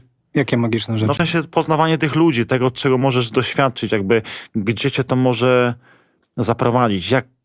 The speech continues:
Speaker 2: dziwnych i specyficznych ludzi jesteś w stanie poznać, a nie doświadczysz tego z reguły, będąc w takim po prostu,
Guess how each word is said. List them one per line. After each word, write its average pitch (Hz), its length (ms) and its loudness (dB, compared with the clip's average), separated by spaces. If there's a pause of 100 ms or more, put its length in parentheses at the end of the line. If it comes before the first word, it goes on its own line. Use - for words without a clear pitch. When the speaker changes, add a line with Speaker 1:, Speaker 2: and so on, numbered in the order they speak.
(160)
Speaker 2:
dziwnych 127 760 -2
i 135 80 -2
specyficznych 127 760 -4
ludzi 123 280 0
jesteś 123 300 0
w - 20 -8
stanie 120 320 0
poznać, 123 560 -2 (440)
a 110 320 2 (280)
nie 123 180 0
doświadczysz 131 500 -2
tego 123 260 0
z 117 40 0
reguły, 120 420 2
będąc 117 260 0
w - 20 -16
takim 113 260 -4
po 113 100 -6
prostu, 117 400 -2